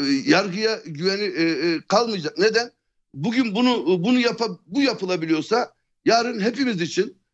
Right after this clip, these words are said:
e, siyasetlerin işine gelmeyen herkese her türlü muamele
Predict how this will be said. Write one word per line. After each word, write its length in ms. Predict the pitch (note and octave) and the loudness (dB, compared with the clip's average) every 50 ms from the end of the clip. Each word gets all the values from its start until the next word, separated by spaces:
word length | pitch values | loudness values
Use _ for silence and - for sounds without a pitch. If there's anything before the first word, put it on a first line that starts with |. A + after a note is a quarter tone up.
| _ _ | _ _
e, 260 | B2+ C#3 C#3 C3+ C#3 | 2 2 4 2 0
siyasetlerin 680 | - - F#3 G#3 G#3+ G#3+ G#3+ - - _ - G3 F#3+ D#3+ | 0 2 4 4 4 2 -2 -8 -8 _ -2 -2 -2 -2
işine 300 | F3 D#3 - F3 G#3+ G#3 | -6 -8 -4 0 0 2
gelmeyen 500 | F#3+ G3 F#3+ F#3 F3+ F3+ G3 F#3+ F#3+ - - _ _ _ | 2 2 0 2 2 2 0 0 -2 -8 -16 _ _ _
herkese 440 | G#3+ C#4 C#4 F#3+ - G3 F3 D#3+ F3 | 0 2 2 0 -2 -4 -2 0 0
her 240 | G#3+ C4+ C4+ F#3+ | 0 0 0 -2
türlü 240 | - G#3 F#3 F3+ F3+ | -8 -10 -6 -6 -4
muamele 520 | E3+ F3 F3 F3 E3+ D#3+ D#3+ F#3+ G#3+ - | -2 0 0 0 0 0 0 -2 -2 -2